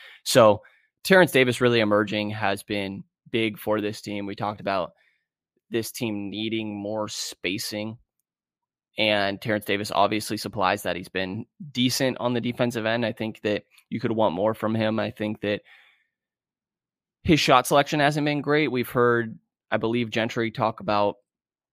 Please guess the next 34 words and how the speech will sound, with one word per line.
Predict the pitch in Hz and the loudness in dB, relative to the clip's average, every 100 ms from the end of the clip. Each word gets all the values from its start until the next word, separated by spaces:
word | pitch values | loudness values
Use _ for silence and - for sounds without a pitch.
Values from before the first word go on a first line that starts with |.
| _ _ - _ _ _ _ _ _ | _ _ -18 _ _ _ _ _ _
you | 135 | 2
know, | 117 | 4
getting | 123 127 | 4 4
T | 120 135 | 2 0
D | 120 | 0
to | 117 | 0
pick | - 120 | -2 -4
his | 110 | -6
spots | - - 107 90 113 - - | -6 -4 0 0 -2 -8 -4
a | |
little | 120 117 | 0 0
bit | 110 - | -2 -2
better, | 110 110 117 | 0 2 0
and | 107 107 | -2 -4
I | |
think | 104 107 | -6 -6
that's | 98 - | -8 -8
something | 104 104 104 | -8 -6 -8
that | 104 | -6
he's | 113 | -6
still | - 110 | -4 -4
working | 110 110 113 113 | -4 -6 -6 -6
on, | 113 110 113 | -4 -4 -6
but | - 101 - _ _ _ _ | -4 -4 -4 _ _ _ _
it's | - 117 | -8 -2
easy | 127 113 | 0 0
to | 113 | -2
forget | - 101 104 | -2 -2 -4
that | 104 | -4
this | 98 107 | -6 -6
is | 117 | -4
only | 110 101 101 - | -4 -4 -6 -6
Terrence | - 104 104 | -4 -4 -2
Davis's | 98 - 107 | -4 -4 -10